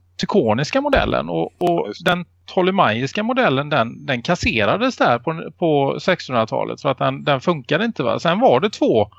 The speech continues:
Speaker 1: konkurrerande modeller då, va? Det var den, den tykoniska eller semitykoniska och den kopernikanska, va? Men det, det, det pratar man inte om, va? Utan man, man har den här att, ja, du, kyrkan, de, eh, de tyckte ju att den här Ptolemaios modell, det var ju, eh,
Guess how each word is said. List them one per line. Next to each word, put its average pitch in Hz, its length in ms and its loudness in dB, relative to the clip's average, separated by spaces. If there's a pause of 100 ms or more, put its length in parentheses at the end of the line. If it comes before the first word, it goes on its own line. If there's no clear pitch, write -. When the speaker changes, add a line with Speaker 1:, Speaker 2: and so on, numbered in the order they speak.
(400)
Speaker 1:
konkurrerande 139 720 2
modeller 175 420 -2
då, 123 120 -6
va? - 100 -8 (120)
Det 160 120 -4
var 123 220 -2
den, 175 200 -4 (640)
den 180 140 -2
tykoniska 175 560 0
eller 156 140 2
semitykoniska 127 960 -4
och 120 180 -4
den 127 180 0
kopernikanska, 127 920 -2
va? 135 80 -2
Men 165 120 -2
det, 165 140 2
det, 151 220 0
det 147 120 0
pratar 190 440 2
man 233 120 0
inte 233 240 -2
om, 107 200 -4
va? 131 140 -2
Utan 147 280 0
man, 156 240 0
man 160 140 2
har 175 180 4
den 190 120 2
här 156 220 2
att, 131 300 0 (460)
ja, 139 420 4
du, 127 320 -6
kyrkan, 127 580 -4
de, 120 280 -2
eh, 120 280 -4 (920)
de 123 160 -4
tyckte 127 300 -6
ju 117 60 2
att 117 160 0
den 127 120 -4
här 117 200 0
Ptolemaios 120 600 -2
modell, 120 320 0
det 117 60 -2
var 113 220 -4
ju, 113 220 -6
eh, 123 260 -16